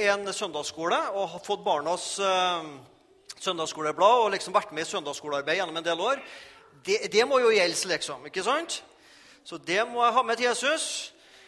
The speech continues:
Og ikke nok med det, jeg har til og med sittet i et styre i Misjonssalen, så her har jeg styreprotokollen.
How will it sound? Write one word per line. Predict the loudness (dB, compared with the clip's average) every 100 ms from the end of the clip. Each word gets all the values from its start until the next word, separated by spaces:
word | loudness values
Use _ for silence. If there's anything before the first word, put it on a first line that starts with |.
| -8
Og | -8
ikke | 2 4
nok | 4 2
med | 2 6
det, | 4
jeg | 4 0 0
har | 0
til | 0
og | 0
med | 0
sittet | 0 0 0
i |
et | -2
styre | -4 -10 -8 -2 0 2 2
i |
Misjonssalen, | 0 -6 -2 0 0 -4 -14
så | -2 2
her | 4
har | 2 0
jeg | -2
styreprotokollen. | -4 -2 -2 -4 -8 0 0 0